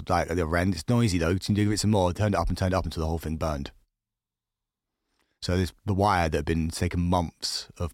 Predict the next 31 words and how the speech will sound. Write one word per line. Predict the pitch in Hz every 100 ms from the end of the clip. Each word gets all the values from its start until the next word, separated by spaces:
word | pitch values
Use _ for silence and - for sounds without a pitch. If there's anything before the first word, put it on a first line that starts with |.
| -
and | 82 80
million, | 90 87 87 80
equivalent | 95 101 92 107 92 80
of | 80
billions | - 90 85 80
of | 78
dollars | 80 82 71 73
today's | 78 71 67 73
money | 87 80 64 80 - _ _ -
to | 90
lay, | 82 76
they | 76
set | 78 -
fire | - 78
to | -
it. | - - _ _ _ _ _ _ -
And | 101
they, | 104 101 104
in | 104
thi-, | 120
this | 110 113
study | - - 120 98 90
came | - 92 95
out | 95 82
from | - 92 87 87
what | 87
is | 82
called | 90
transmission | - 87 85 156 - 98
line | 80 73 73
theory. | - 71 67 65